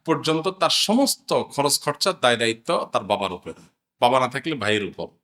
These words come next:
না হলে চাচাদের উপর, অর্থাৎ কারো না কারোর উপরে বর্তায়, তার নিজের উপর বর্তায় না। বিয়ে হয়ে গেলে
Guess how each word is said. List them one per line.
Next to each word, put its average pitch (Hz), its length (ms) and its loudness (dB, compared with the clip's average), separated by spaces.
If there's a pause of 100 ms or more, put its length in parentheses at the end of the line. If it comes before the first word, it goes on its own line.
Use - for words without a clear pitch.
(280)
না 107 80 -4
হলে 131 180 -4
চাচাদের 139 420 -2
উপর, - 200 -14 (1120)
অর্থাৎ 180 260 0
কারো 190 200 4
না 196 80 2
কারোর 175 260 2
উপরে 147 160 2
বর্তায়, 110 320 0
তার 113 140 -2
নিজের 123 180 0
উপর 110 140 0
বর্তায় 85 320 -6
না। 85 40 -10
বিয়ে 165 240 4
হয়ে 196 220 4
গেলে 226 180 0